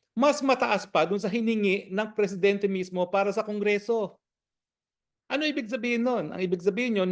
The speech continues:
gusto nilang maging sunod-sunuran ang Kongreso sa kahit anong gusto ng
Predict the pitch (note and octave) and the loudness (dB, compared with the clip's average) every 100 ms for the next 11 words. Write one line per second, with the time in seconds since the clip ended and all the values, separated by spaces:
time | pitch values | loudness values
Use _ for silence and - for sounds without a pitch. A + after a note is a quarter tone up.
0 | F3+ C#3 A3 A3+ - A3 G3 F#3 F3+ F#3+ | -2 -2 -4 -2 -2 2 2 2 0 0
1 | F#3+ G3+ G3+ G3+ F3+ - G3+ G3+ A3 G3 | -2 -2 0 0 -2 -2 -2 0 2 2
2 | D3+ E3 F#3 G3 G#3+ F#3+ F3 - C#3+ F3+ | 0 -2 -4 -4 -2 0 0 -2 -2 -2
3 | F3 G3+ G#3 G3+ F3+ E3+ F3+ F3+ E3 D#3 | 0 0 0 -2 -2 -2 -4 -2 -2 0